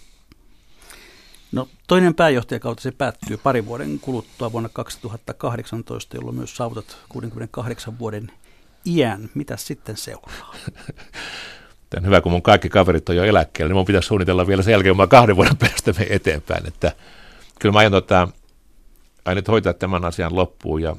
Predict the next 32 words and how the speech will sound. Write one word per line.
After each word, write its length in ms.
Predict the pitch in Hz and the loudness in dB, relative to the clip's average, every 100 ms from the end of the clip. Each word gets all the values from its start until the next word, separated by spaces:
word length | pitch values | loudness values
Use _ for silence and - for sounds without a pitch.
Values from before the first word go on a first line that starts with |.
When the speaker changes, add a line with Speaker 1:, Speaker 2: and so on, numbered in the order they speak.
| 98 | -6
Speaker 2:
toivottavasti 540 | 101 80 76 95 - 92 | -2 -2 -2 -4 -4 0
lähden 260 | 92 90 | 0 0
sitten 220 | - - | -8 -10
viimeisenä 360 | 95 87 78 80 | -8 -8 -10 -10
päivänä – 480 | - 82 82 80 69 - _ - | -4 -4 -4 -8 -10 -18 _ -16
kello 160 | - 82 | -10 -6
kaksikymmentä 460 | 90 - - 73 73 | -4 -6 -8 -12 -8
töistä. 440 | 82 73 - 80 - - - | -6 -6 -8 -16 -18 -20 -4
Mulla 120 | 113 | 0
on 60 | 135 | 2
yksi 180 | 160 - | 0 -2
semmoinen 400 | 82 82 80 - _ _ | -4 -4 -8 -12 _ _
itse 220 | - - | -20 -16
asiassa 220 | 80 87 92 | -8 -4 -2
haave, 260 | 78 73 | -2 -6
ja, 200 | 73 73 - - _ _ _ _ _ _ _ - - | -8 -10 -14 -20 _ _ _ _ _ _ _ -18 -12
ja, 140 | 82 82 - | -10 -10 -6
jota 140 | 92 | -2
on 40 | |
paljon 220 | 87 104 90 | 0 2 2
ajatellut, 400 | 85 78 71 76 | 0 -2 -10 -12
on, 80 | 80 _ | -16 _
on 140 | 82 | -10
tää 140 | 90 90 | -6 -4
suurten 360 | 104 90 87 | -4 -6 -6
ikäluokkien 480 | 85 78 76 - 80 | -6 -8 -10 -12 -10
tarina. 420 | 82 78 76 - - - _ _ _ _ _ - _ - _ _ | -8 -8 -12 -18 -20 -20 _ _ _ _ _ -20 _ -20 _ _
Suomihan 400 | - 127 101 90 | -2 0 2 0
koki 260 | - 104 113 | -2 -4 -4
ihan 200 | 95 104 - | -4 -6 -2
poikkeuksellisen 580 | 123 - 82 92 90 85 | 0 0 -4 -6 -8 -4
väestön 500 | 90 80 - 78 | -2 -4 -8 -10